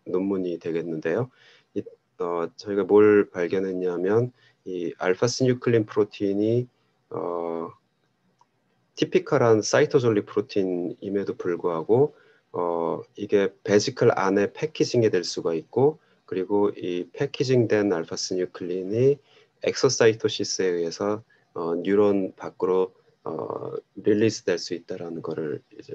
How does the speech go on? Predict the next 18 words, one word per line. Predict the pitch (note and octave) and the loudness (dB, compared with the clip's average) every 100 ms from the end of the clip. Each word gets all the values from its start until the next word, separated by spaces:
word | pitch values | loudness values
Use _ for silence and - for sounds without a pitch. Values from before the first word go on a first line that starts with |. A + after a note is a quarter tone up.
| - | -8
보고를 | F#2 F#2+ E2+ E2+ | -8 -4 -6 -6
했습니다. | F#2 F#2+ D2+ F2 E2+ _ - - - _ | -6 -6 -4 -6 -8 _ -20 -20 -20 _
어, | - F#2+ F#2 F#2 F2+ A#2+ _ - | -10 -8 -6 -6 -8 -12 _ -2
그리고 | G2+ G2+ A#2+ B2 B2 _ - | 0 2 2 2 -2 _ -6
이때 | G#2 - A2 A2+ - _ _ - | -2 2 4 4 0 _ _ -10
그 | F#2+ F#2 F2+ F2 | -6 -2 0 6
모노메릭 | G#2 B2+ C3 B2 A2+ A2+ _ _ - | 8 8 6 6 4 2 _ _ -10
알파시뉴클린뿐만이 | F#2+ F2 G#2 - A2 G2+ - G2 G2+ G2+ G2+ G2+ | -4 -4 -4 -2 0 0 0 -2 0 0 0 0
아니고, | E2+ D#2+ D2+ A2+ C#3+ - _ _ | -2 -2 2 4 4 0 _ _
어, | - D#2+ E2 - - _ - | -8 -6 -6 -6 -10 _ -2
애그리게이트 | F#2 F#2+ A#2+ A2+ A2 G#2 G2+ F#2+ - _ | 0 2 2 4 4 4 2 0 -8 _
형태의 | - G#2+ G#2 G#2 F#2+ | -4 -4 -4 -4 -2
알파시뉴클린 | F#2 E2+ F2 - F#2+ F2 F#2 F2+ F2+ | 0 -4 -8 -6 -6 -4 -6 -6 -6
역시, | D2+ - - C3+ - _ _ _ | -8 -6 -2 -2 -4 _ _ _
어, | E2+ D#2+ D#2+ | -10 -8 -2
베지클에 | F2+ F#2 - F#2+ F#2 | -2 -2 -2 -4 -4
패키징이 | G#2 - G2+ F#2 E2+ | -6 -6 -6 -4 -4
돼서, | E2+ D#2+ A2 A#2+ | -4 -4 -2 -2